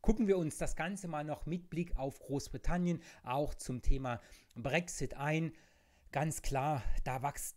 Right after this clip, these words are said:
da wächst nichts in den Himmel, da ist momentan ja alles im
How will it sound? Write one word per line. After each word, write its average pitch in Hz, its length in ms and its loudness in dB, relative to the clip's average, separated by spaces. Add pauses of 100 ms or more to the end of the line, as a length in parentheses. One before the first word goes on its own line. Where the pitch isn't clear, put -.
da 123 160 -6
wächst - 260 0
nichts 190 280 0
in 170 80 0
den 160 120 2
Himmel, 202 300 6
da 147 140 0
ist - 180 -8
momentan 151 640 -6
ja 127 320 -6
alles 143 540 -4
im 135 240 -6